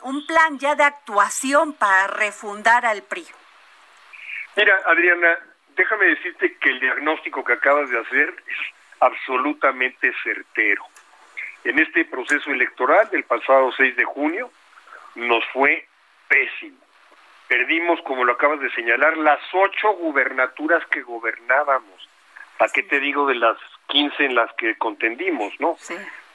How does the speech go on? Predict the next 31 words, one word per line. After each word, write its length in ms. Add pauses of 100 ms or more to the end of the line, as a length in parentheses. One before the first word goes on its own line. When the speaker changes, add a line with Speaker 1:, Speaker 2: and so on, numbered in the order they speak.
(120)
Speaker 2:
Pero, 340
pero 240
las 160
perdimos 480 (100)
todas. 300 (600)
A 100
nivel 320
de 100
los 180
diputados, 680
solamente 520
ganamos 540 (140)
once, 840 (680)
once, 760 (200)
y 120
en 120
dos 240
estados, 640
en 120
Coahuila 500
y 100
en 60
Nuevo 260
León, 400 (540)
de 160
las 220
trescientas 560
que 100
estaban 280
en 100
contienda. 680